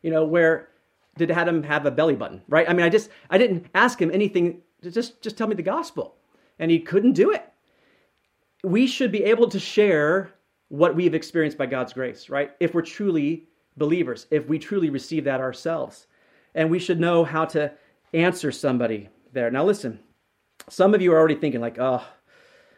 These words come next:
you're trying to guilt me into sharing the gospel. I'm just not that kind of person. You know, I've always felt unable to share.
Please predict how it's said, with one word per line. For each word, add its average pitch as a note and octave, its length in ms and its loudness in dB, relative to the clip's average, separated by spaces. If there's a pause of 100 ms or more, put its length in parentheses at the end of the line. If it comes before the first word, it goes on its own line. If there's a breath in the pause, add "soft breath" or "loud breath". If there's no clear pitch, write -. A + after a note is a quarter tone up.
(120)
you're B2+ 100 -6
trying D3+ 180 -2
to C#3 60 -2
guilt D#3 300 0
me D#3 140 2
into D3 300 -2 (540 loud breath)
sharing E3 320 0
the D#3 60 0
gospel. D#3 440 0
I'm C#3+ 80 2
just D3 140 -4
not D#3+ 140 -2
that D#3 140 2
kind D#3 160 0
of - 100 0
person. D#3+ 640 0
You D3+ 60 -4
know, D3+ 120 -2
I've B2+ 100 -6
always E3 260 0
felt D#3+ 220 -2
unable D3 300 -4
to C#3 60 -6
share. D3+ 640 2